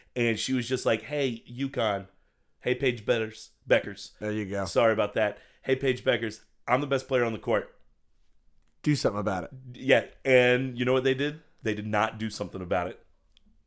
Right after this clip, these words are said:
Speaker 2: And,
Speaker 1: Not at all.
Speaker 2: and they were shell-shocked in the fourth quarter.
Speaker 1: The, once, once Beckers cooled off, they really didn't have a person to go to for points.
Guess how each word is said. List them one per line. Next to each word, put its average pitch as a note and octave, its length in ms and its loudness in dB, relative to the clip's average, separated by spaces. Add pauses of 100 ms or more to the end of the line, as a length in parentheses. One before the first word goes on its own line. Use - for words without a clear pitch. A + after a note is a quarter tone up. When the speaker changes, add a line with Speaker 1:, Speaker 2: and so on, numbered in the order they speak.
Speaker 2:
And, B2+ 100 2
Speaker 1:
Not A#2+ 140 6
at B2 100 2
all. A2+ 120 4
Speaker 2:
and C3+ 160 2
they D#3 140 8
were D#3+ 120 8
shell-shocked G2+ 640 2
in F#2+ 60 -4
the F#2 100 -4
fourth G2 320 -4
quarter. C#2+ 360 -6 (260)
Speaker 1:
The, B2+ 420 -4
once, D3+ 640 0 (140)
once D#3 760 -2
Beckers C#3 720 -4
cooled B2+ 400 -4
off, A2+ 560 -4 (540)
they A#2 160 0
really C#4 260 -6
didn't A#3 180 -6
have F#3+ 100 -2
a D#3+ 40 -8
person D#3 300 -6
to D3+ 60 -6
go E3+ 60 -4
to E3+ 140 -12
for A#2 120 -16
points. - 560 -10